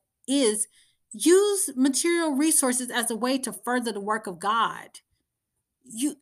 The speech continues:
use social media, use podcasts, write a book, sing a song. I don't <laughs> know,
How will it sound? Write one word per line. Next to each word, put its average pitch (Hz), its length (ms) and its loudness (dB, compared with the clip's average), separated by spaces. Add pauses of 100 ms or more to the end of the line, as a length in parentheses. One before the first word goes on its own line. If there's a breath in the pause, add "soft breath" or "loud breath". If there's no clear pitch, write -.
(100)
use 359 320 6
social 302 340 0
media, 262 480 0 (680)
use 339 360 4
podcasts, - 1040 -2 (560)
write 294 380 0
a 302 40 2
book, - 760 -4 (720)
sing 359 480 0
a 339 60 2
song. 262 560 2 (200)
I 339 200 4
don't 320 300 -4
<laughs> - 40 -16
know, - 540 2